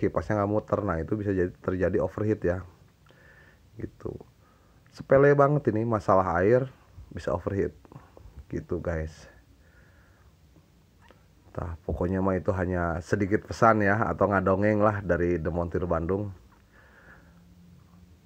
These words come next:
Jadi semoga bermanfaatnya untuk langganan Jet Performa sama Daspid.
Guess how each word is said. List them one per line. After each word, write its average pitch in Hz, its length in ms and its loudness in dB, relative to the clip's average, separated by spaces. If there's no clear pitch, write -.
Jadi 85 560 -4
semoga 85 340 -2
bermanfaatnya 85 920 0
untuk 80 400 -6
langganan 82 440 -4
Jet 80 160 -4
Performa 85 560 -2
sama 85 240 -4
Daspid. 82 520 -2